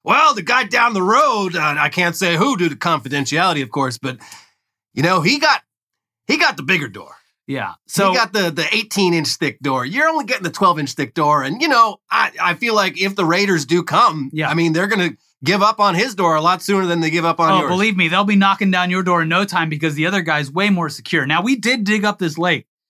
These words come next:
Speaker 2: and that dirt has to go somewhere.
Speaker 1: <laughs>
Speaker 2: And look, it's gonna cost us, mm, a couple million
Speaker 1: We gotta
Speaker 2: to haul it.
Speaker 1: haul it either way,
Speaker 2: Yeah,
Speaker 1: so
Speaker 2: so you might as well build a mountain
Speaker 1: build a mountain.
Speaker 2: for an extra million or two. I mean, why not?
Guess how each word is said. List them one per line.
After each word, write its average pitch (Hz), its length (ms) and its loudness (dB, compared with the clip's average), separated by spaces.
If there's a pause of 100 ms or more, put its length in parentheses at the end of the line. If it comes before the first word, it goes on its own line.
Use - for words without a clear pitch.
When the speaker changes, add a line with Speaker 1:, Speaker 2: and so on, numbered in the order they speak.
(240)
Speaker 2:
and 143 80 0
that 208 160 0
dirt 226 180 2
has 214 180 0
to 202 60 -8
go 190 120 0
somewhere. 190 540 0
Speaker 1:
<laughs> - 60 -6 (260)
Speaker 2:
And 180 140 2
look, 202 180 2
it's 202 140 -2
gonna 294 160 -2
cost 254 320 2
us, 262 200 -2
mm, 214 340 -4
a 208 40 -10
couple 240 240 -4
million 208 300 2
Speaker 1:
We 202 80 0
gotta - 220 4
Speaker 2:
to 240 60 4
haul 208 40 0
it. 208 40 2
Speaker 1:
haul 262 220 4
it 185 100 -4
either 190 200 0
way, 170 340 2
Speaker 2:
Yeah, 226 120 0
Speaker 1:
so 196 160 2
Speaker 2:
so 175 60 2
you 220 140 0
might 311 200 2
as 208 100 -2
well 240 140 2
build 208 240 2
a 170 40 -2
mountain 208 300 4
Speaker 1:
build 233 220 0
a - 40 -4
mountain. 208 340 2
Speaker 2:
for - 20 -2
an 196 80 0
extra 233 340 -2
million 196 380 2
or 143 80 -6
two. 170 160 -4
I 160 100 0
mean, 196 140 0
why 214 300 4
not? 254 280 2